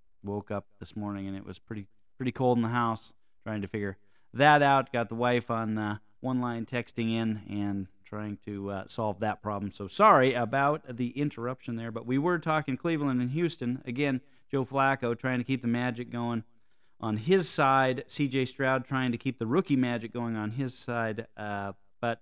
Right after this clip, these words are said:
it's the, it's the playoffs, and I just have a feeling, uh, the luck might run out a little bit on the rookie in this one.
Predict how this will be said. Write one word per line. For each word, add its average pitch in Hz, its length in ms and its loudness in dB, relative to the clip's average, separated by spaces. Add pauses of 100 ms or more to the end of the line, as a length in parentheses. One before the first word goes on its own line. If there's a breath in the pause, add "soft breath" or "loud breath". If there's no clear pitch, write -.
it's 113 160 -10 (160)
the, - 80 -14 (100)
it's 123 200 -6
the - 80 -16
playoffs, - 760 4
and 101 400 -4
I 101 60 -4
just 107 240 -8
have 110 120 -4
a 98 60 -6
feeling, 101 440 -4 (1120)
uh, 92 400 -4
the 107 200 -6
luck 107 340 -6
might 110 280 -2
run 110 220 0
out 107 160 2
a 101 40 0
little 101 160 -4
bit 104 140 -2
on 101 120 -2
the 101 60 -2
rookie 95 400 -6 (160)
in 98 200 -4
this 101 240 -6
one. 98 240 -8